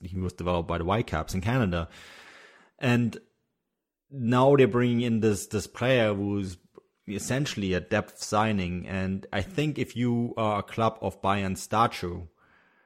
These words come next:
you don't wanna bring in players on loan from Barcelona and Real Madrid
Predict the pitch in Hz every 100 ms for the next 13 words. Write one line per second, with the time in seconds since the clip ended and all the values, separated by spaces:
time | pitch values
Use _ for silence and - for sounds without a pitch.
0 | _ _ 107 95 127 151 139 120 110 87
1 | 107 113 98 - 107 104 95 101 95 95
2 | 101 - 90 90 92 - 90 95 87 87
3 | 85 87 87 87 82 90 87